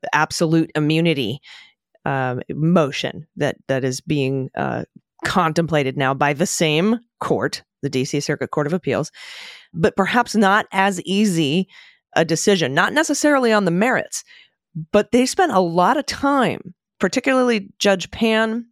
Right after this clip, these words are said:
and Judge Henderson, Judge Pan being a Biden appointee, Judge Henderson being a G W appointee, on jurisdiction. And I kept thinking to myself, it seemed like Judge Pan wanted to just toss this right back to Judge Chutkan and say, "We don't have any,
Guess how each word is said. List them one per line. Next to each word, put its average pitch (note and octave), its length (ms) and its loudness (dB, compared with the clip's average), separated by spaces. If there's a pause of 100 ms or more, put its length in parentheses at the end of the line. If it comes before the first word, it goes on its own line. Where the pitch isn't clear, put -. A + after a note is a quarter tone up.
(140)
and F3 160 0
Judge F3 220 2
Henderson, D#3+ 640 -2 (420)
Judge D3+ 280 0
Pan D#3+ 320 0
being D3+ 160 0
a D3 60 -2
Biden D3+ 500 0 (160)
appointee, D3 560 -2
Judge C#3+ 240 -2
Henderson D3 500 -2
being C#3 180 0
a C3+ 60 -2
G C#3+ 160 -2
W C#3+ 320 0
appointee, - 640 -6 (480)
on G#3 180 4
jurisdiction. A3 800 0 (760)
And F3+ 320 2 (120)
I F#3+ 140 2
kept - 340 -4
thinking D#4 340 0
to G#3+ 120 0
myself, D#3+ 460 2
it E3 100 -4
seemed D4 380 0
like F#3 340 2
Judge F3 300 0
Pan A3+ 300 2
wanted D#3+ 240 0
to D3 80 -6
just - 160 -4
toss F3 320 0
this - 240 -2
right D#3 200 2
back E3 280 0
to D#3 80 -4
Judge C#3 320 -2
Chutkan D#3 420 -2
and D3 100 -2
say, E3 120 -2
"We G#3+ 100 -2
don't G#3 160 0
have A#2+ 160 -2
any, A2 240 -4